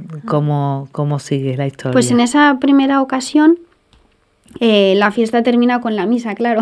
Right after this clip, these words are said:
Speaker 2: <laughs> Nos vamos juntas a misa y, claro, por supuesto, pues ella no, no comulga, ¿no?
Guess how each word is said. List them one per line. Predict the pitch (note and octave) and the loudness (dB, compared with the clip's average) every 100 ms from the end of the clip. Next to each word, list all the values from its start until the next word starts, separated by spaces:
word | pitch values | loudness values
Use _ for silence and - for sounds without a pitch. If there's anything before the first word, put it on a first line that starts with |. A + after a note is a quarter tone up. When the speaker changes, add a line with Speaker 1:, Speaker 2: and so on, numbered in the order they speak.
| G3+ | -2
Speaker 2:
<laughs> | A#3 | 0
Nos | A3+ G#3 | 0 0
vamos | G#3 G#3+ A3 | 0 -2 -4
juntas | - A3+ A3+ A3+ | -4 -2 -2 -4
a | A#3 | -2
misa | A#3+ C#4 - G4+ _ - | 0 0 -2 -10 _ -12
y, | A3 | -8
claro, | A3 G#3+ G3 | 0 0 0
por | F#3+ F#3+ | -6 -6
supuesto, | G3+ G3 F#3+ G#3 | -4 -4 -2 -2
pues | G#3+ G3+ | -2 0
ella | G3 G3 | 2 4
no, | G3 F#3+ F3+ | 6 4 4
no | F#3+ F#3 | 2 2
comulga, | F#3 F3+ F#3 E3 E3 | 2 4 4 2 -2
¿no? | E3+ G#3+ | -4 -4